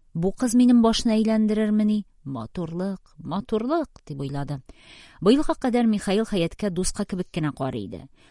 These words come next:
Мартта Лиза аңа хат язды һәм конвертка Хәятның сурәтен тыкты. Шул вакытта Михаил Хәятның ничек үзгәргәнен, ничек матурланганын күргән иде. Шул көннән Хәят Михаилның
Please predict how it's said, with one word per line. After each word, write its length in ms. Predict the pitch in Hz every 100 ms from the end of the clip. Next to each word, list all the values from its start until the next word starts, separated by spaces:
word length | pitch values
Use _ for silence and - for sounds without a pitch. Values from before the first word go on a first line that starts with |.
| -
Мартта 460 | 165 165 - 185 214
Лиза 320 | 190 170 190
аңа 240 | - 160 151
хат 320 | - 135 -
язды 340 | 160 170 214 247 - -
һәм 120 | 190 208
конвертка 520 | 214 208 190 - 233
Хәятның 420 | 247 185 165 180
сурәтен 540 | - 202 190 - 139 127
тыкты. 380 | 117 - 104 117 - -
Шул 260 | - 175 165
вакытта 380 | 147 196 - 220
Михаил 520 | 170 - 135 165 233 - -
Хәятның 400 | - 190 190 226 226
ничек 320 | 190 - -
үзгәргәнен, 800 | - 190 202 196 180 156 143 151 - - - 160
ничек 320 | 185 - 220
матурланганын 800 | 185 190 185 185 165 147 143 147
күргән 420 | 139 147 131 131
иде. 280 | 123 127 - _ _ -
Шул 260 | - 160 160
көннән 380 | 214 214 220
Хәят 320 | - 139 143 175
Михаилның 580 | 160 151 139 139 156